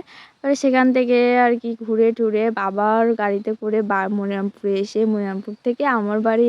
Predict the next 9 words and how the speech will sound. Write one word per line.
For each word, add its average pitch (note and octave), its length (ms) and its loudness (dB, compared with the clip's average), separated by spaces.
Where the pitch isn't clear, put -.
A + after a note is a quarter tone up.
এসে G#3 320 0
আমার A#3 380 4
নিচের B3+ 460 2
এলাকায় A#3 480 2
মানে C4 200 0
<laughs> D#4 300 0
আমার B3 260 4
বাড়ির A#3 540 0
পাশ, G#3+ 260 0